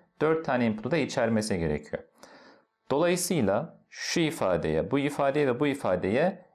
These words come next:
eksik olan input'ları eklemem lazım. Ama bunda sıkıntı yok. Burası sıfır,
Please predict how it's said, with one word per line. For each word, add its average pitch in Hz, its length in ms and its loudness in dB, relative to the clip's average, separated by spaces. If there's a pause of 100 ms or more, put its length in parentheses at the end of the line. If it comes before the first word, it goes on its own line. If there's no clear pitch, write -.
(100)
eksik 135 380 -2
olan 123 140 2
input'ları 117 380 0
eklemem 98 400 0
lazım. 82 200 -2
Ama 147 180 0
bunda 156 200 0
sıkıntı 139 420 -4
yok. - 240 -2
Burası 135 360 0
sıfır, - 720 -2